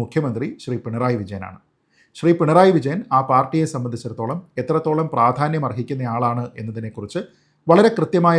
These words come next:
ബോധ്യം ആ പാർട്ടിക്ക് ഉള്ളതുകൊണ്ട് തന്നെയാണ് അദ്ദേഹത്തിന് ആ ഒരു എക്സംഷൻ നൽകിയിരിക്കുന്നത്. ആ എക്സംഷൻ അംഗീകരിക്കപ്പെടേണ്ടതാണോ എന്ന് ചോദിച്ചാൽ ഒരു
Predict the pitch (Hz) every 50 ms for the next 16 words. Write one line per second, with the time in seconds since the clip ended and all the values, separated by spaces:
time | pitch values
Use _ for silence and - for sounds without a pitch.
0 | 151 123 120 120 120 113 101 85 - _ _ 120 123 120 127 127 131 131 - 156
1 | - 131 117 127 147 151 151 151 147 131 127 113 110 104 95 95 135 202 202 -
2 | _ _ _ _ _ - 135 135 131 127 127 127 123 147 - - 120 117 117 113
3 | 113 110 - - 117 110 - 127 123 113 101 101 104 113 117 110 104 - - 92
4 | 95 - _ _ _ _ _ _ _ _ _ _ 143 147 151 151 - - 160 151
5 | - 156 156 - 135 120 123 143 160 165 170 170 170 165 - 147 135 143 143 151
6 | 139 127 127 139 151 151 - 139 123 123 113 120 110 110 113 - 165 240 - -
7 | _ _ _ _ - 196 196